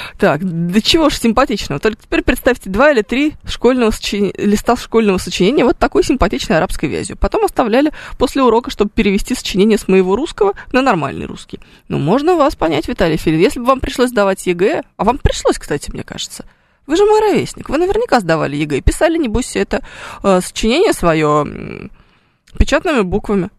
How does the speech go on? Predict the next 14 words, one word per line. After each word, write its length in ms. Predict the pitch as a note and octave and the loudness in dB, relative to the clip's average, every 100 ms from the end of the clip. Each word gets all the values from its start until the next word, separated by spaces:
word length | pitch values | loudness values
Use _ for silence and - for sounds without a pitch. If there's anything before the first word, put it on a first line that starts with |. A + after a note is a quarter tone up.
| _ | _
А 80 | G3+ | 0
иначе 320 | G#3+ G#3+ - | 2 0 0
как 220 | A3+ G3+ | 0 0
его 160 | D#3 D3+ | -2 -4
разберут, 400 | D#3+ F3 F3 - | 0 0 0 -2
э, 400 | - - - - | -6 -6 -6 -6
на 120 | - | -4
комиссии? 560 | E3+ F3 D#3+ - - - _ _ _ _ _ _ _ _ | 0 0 0 -4 -10 -12 _ _ _ _ _ _ _ _
Поснимают 540 | - A3 A#3+ A#3+ C#4 - | 0 2 4 4 2 0
кучу 260 | C4+ - | -4 -2
баллов 380 | G3+ F3 G#3+ - - | 2 2 2 -2 -12
в 100 | - | -12
таком-то 340 | - - D3 - | -8 -6 -6 -6
случае. 380 | - C#3+ - | -6 -6 -8